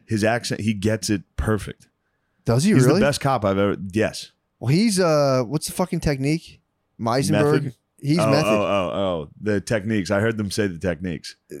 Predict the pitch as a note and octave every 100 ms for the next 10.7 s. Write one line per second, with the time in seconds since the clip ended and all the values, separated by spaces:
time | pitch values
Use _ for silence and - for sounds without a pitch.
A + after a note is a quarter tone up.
0 | C2+ D#3 C3+ D3 D3+ C3 C#3+ D#3+ A#2+ B2
1 | G#2+ A#2+ G#2+ G2 F#2+ - E2+ D#2 B2+ B2+
2 | G2 F#2+ F#2+ F#2+ E2+ - E2 D2+ F#2+ G2+
3 | G2+ F2+ F2 E2 D#2+ - _ - - -
4 | F#2 E2+ - - - _ _ _ - -
5 | - F#2 F#2+ A2 G#2+ G#2 G2 F#2 - -
6 | _ F#2 F#2+ E2+ - G2+ G2+ F#2 G#2 G2
7 | G2 G2 G2 G2 G2 G2 - - - _
8 | _ _ _ _ - C3 G3+ B3 D3+ B2+
9 | C3 - B2 - C#3 B2+ C3+ A#2 F3 -
10 | F#3 D#3+ D#3 F3+ A#2+ G#2+ B2